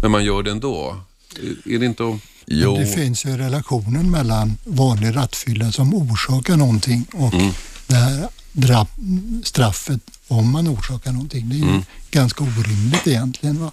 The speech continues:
Speaker 1: Ja.
Speaker 3: Om man ser det så. Men här, han som körde ihjäl Erik fick två år.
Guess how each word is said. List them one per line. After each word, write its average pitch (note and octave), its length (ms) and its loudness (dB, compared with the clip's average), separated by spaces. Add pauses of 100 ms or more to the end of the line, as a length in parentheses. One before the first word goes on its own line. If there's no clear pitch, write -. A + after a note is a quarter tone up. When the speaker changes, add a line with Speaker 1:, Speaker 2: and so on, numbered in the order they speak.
Speaker 1:
Ja. F2+ 280 0 (300)
Speaker 3:
Om B2 100 4
man A#2 120 6
ser A#2+ 160 2
det A2+ 100 0
så. B2+ 100 -4
Men A#2 200 4
här, C3+ 280 2 (540)
han B2 160 4
som C3 140 2
körde C#3 200 2
ihjäl B2 180 4
Erik B2 260 2
fick A#2+ 220 0
två G#2 360 2
år. A2 200 0